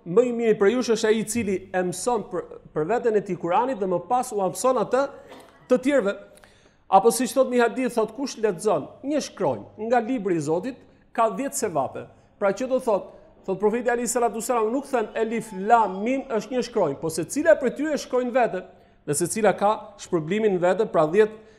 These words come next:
dhjetë shpërblime. Gjithashtu në këto ditë është mirë që të shtohet agjerimi. Agjerimi që është një nga adhurimet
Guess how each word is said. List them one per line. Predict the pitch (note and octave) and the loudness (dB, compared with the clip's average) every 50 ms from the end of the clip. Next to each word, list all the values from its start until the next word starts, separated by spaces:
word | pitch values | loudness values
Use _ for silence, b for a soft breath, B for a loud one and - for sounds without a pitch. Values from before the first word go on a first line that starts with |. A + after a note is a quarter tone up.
| B B - | B B 6
dhjetë | D#3 G3+ G#3 G#3 - | 6 6 6 6 4
shpërblime. | F#3 F3+ D#3+ D#3 D#3 C3 A2 G2 G2+ - b b b b b b b b b | -2 -2 0 0 -2 -2 -2 -4 -10 -16 b b b b b b b b b
Gjithashtu | D3 G3+ A3+ B3 B3 A#3 - D#4+ D#4+ D4+ - - - - _ _ _ _ _ _ _ _ _ _ _ _ - - | 2 2 4 4 4 4 2 0 0 0 -2 -6 -14 -20 _ _ _ _ _ _ _ _ _ _ _ _ -8 -4
në | A3 B3+ C#4 C4+ - | 0 2 2 0 2
këto | - B3 G#3+ F3 | 2 2 2 2
ditë | C4 C#4+ D4+ C#4+ B3+ A#3 | 0 -4 0 0 0 0
është | - - A#3 B3 | 0 -4 -6 -2
mirë | B3+ B3 A3+ G#3+ A3 - - - - - _ _ _ _ _ _ _ - | 2 4 4 4 2 0 -8 -20 -20 -20 _ _ _ _ _ _ _ -2
që | - G#3+ A3 G3 - - - - - | 0 0 0 0 -4 -8 -18 -14 -4
të | - F#3 F#3 - G#3+ G#3 - | -2 -2 -2 -2 -4 -8 -6
shtohet | - B3+ B3 A#3 G#3+ A3 G#3+ G#3+ - - - - - _ _ _ - | -4 0 0 2 2 2 0 -2 -8 -18 -20 -20 -20 _ _ _ -4
agjerimi. | G#3 G#3+ F3 G3+ G3+ G3 F#3 E3 D3+ D#3 - - - - b b b b b b b | -4 -2 2 2 2 2 2 0 0 -4 -6 -8 -20 -20 b b b b b b b
Agjerimi | F3 F3 F#3 G#3+ G#3+ B3 C4+ C4+ C#4+ C#4+ - - - - _ - | 0 4 6 6 6 6 4 0 0 -2 -4 -8 -16 -20 _ -6
që | - G#3 G#3+ G#3+ | -2 0 2 2
është | G#3 G#3+ - - - _ _ _ _ - F3+ | 0 -2 -8 -18 -20 _ _ _ _ -10 -6
një | G3+ A3+ A#3 | -4 -2 0
nga | A3 G3+ F#3+ F3+ | 2 4 2 4
adhurimet | E3 F3+ G3 G3+ F#3 D#3+ C#3 - - | 2 0 0 0 0 0 -2 -4 -6